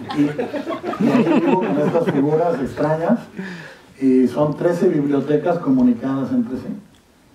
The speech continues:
Entonces, es, es, eh, este santoral de los monstruos, para mí, son figuras con, que, de la inclusión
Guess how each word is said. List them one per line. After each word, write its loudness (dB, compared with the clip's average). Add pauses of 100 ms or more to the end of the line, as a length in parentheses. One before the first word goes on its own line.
(360)
Entonces, -2
es, -4 (300)
es, -8
eh, -6 (580)
este -6
santoral -2
de -4
los -2
monstruos, -2
para -6
mí, 0 (400)
son -4
figuras 0
con, -4 (160)
que, -12
de -2
la 2
inclusión 2